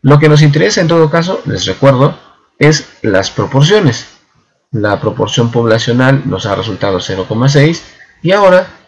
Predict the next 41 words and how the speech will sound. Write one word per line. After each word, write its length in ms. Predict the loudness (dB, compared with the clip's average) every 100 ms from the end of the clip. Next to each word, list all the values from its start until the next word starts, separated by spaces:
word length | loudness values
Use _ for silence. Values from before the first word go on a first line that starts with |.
| _ _
sabemos 540 | -8 -2 2 4 4 2
que 280 | 0 0 -2
existen 600 | -4 0 0 0 -4 0
muchas 320 | 0 2 0
proporciones 800 | 2 2 2 2 2 2 2 -2
dentro 360 | -6 -6 -4 -6
de 100 | -4
las 140 | 0
muestras 420 | 2 2 2 -2 -6 _ _ _
que 120 | -8
son 340 | -2 2 2 0
igual 220 | -4 -2
a 40 |
uno 560 | 0 2 2 0 -8 _ _ _ _
y 140 | -2
en 100 | 0
otros 240 | 0 0 0
casos 340 | 2 4 2
algunas 320 | 0 0 2 4
muestras 400 | 4 2 0 -2
tienen 200 | -2 0
una 200 | -2 -2
proporción 580 | -4 -4 -2 2 2 0
igual 240 | -2 -2
a 60 | -4
cero 200 | -6 -6
coma 180 | -4 -2
cinco 480 | 0 2 2 0 -4 -20 _ _
y 140 | -2 -2
en 240 | -2 -8 -14 -4
otros 380 | 0 2 0 -2
casos 500 | -4 -2 -2 -4 -8 _ _ _ _ _ _ _
las 260 | -2 0 0
pro-, 200 | 0 0
las 160 | 0
muestras 580 | 4 2 2 0 -2 -4
tienen 280 | -4 -2 -2
proporciones 680 | -4 -4 -2 0 0 -2 -6
de 100 | -6
balotas 420 | -2 -2 0 2
rojas 500 | 2 2 -4 -6 -18